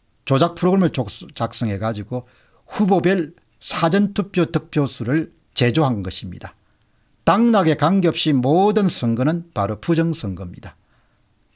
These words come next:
다섯 군데 가운데 조작을 했음에도 불구하고 십 퍼센트를 조작해가지고 민주당 후보에게 얹어줬음에도 불구하고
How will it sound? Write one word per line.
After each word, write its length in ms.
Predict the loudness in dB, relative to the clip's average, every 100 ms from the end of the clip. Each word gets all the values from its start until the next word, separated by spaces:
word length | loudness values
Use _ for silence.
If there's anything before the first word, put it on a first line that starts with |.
| _
다섯 300 | 0 0 0
군데 240 | 0 2 4
가운데 300 | 4 4 2
조작을 420 | 2 2 2 2
했음에도 400 | 0 0 0 0
불구하고 680 | -2 -6 -4 -6 -6 -8 -12 _ _ -4
십 300 | -2 -2 0
퍼센트를 540 | 2 4 2 2 -2
조작해가지고 840 | -2 -2 -2 -2 -4 -4 -8 -10 -12 _ _
민주당 380 | 0 2 2 0
후보에게 640 | 0 -4 -4 -4 -2 -4 -2
얹어줬음에도 720 | 2 2 2 -2 -4 -6 -10
불구하고 600 | -8 -8 -8 -8 -8 -10